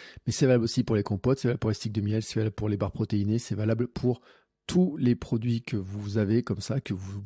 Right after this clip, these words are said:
pouvez vouloir tester. Euh, c'est valable aussi, hein, j'ai envie de dire, même pour, euh, si vous avez décidé de prendre des bouts de banane, par exemple, euh, des,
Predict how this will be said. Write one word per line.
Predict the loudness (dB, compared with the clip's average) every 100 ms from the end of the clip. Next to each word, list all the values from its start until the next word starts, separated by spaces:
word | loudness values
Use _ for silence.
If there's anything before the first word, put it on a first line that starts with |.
| -12
pouvez | -6 -4 4 4 4
vouloir | -2 -2 4 4 2
tester. | -10 2 2 2 -20 -20 -20 -4 4
Euh, | 8 8 6 4 2 0 0
c'est | 0 4
valable | 6 6 4
aussi, | 4 4
hein, | 6 6 6
j'ai | 4 2
envie | 2
de |
dire, | 2 4
même | 4 2
pour, | 0 2 0
euh, |
si | -2 -6
vous | 0
avez | 0
décidé | 0 -2 0
de | 0
prendre | 0 0 0
des | -2
bouts | -2
de | 0
banane, | 2 2 0
par | 0
exemple, | 0 0 0 -2
euh, | -4 -6 -6 -6
des, | -4